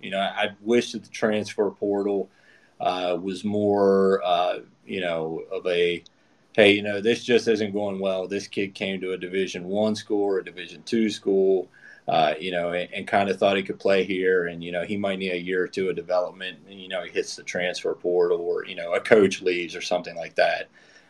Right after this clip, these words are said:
Uh, I do think that in some cases, the transfer portal has turned college baseball,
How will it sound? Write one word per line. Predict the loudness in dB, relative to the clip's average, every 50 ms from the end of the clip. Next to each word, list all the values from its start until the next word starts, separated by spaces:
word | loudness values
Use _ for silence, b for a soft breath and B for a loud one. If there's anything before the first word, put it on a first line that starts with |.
| b b 0
Uh, | 0 0 2 0
I | 0 0
do | 4 6 6 6
think | 6 6 4 4 4
that | 2 -2 -2
in | -4
some | -2 2 2 4 4 2 2
cases, | 4 4 4 4 0 -4 -6 -8 -8 -6
the | -8 -8
transfer | -6 -4 -4 -4 -4 -4 -4 -4 -4 -4
portal | -4 -4 -4 -4 -2 -2 -4 -6
has | -8 -10 -6
turned | -4 -4 -4 -4 -6 -8 -4
college | -2 0 0 0 -2 -4 -6 _
baseball, | -2 -2 -2 -2 -6 -4 -2 -2 -2 -2 -4 -8